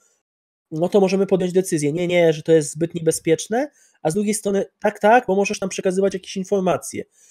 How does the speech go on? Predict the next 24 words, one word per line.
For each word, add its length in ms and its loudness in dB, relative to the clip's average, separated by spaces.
I 80 0
na 80 4
przykład 300 2
z 80 -6
jednej 260 2
strony 240 0
na 100 -4
początku, 840 0
mm, 420 -8
przekazuje 460 2
nam 140 4
informacje, 720 4
no 180 6
a 40 6
potem 260 2
na 80 2
przykład 240 0
się 100 2
okazuje, 420 4
że 220 4
osoba 260 2
zostaje, 640 6
wiesz, 460 0
złapana, 640 -2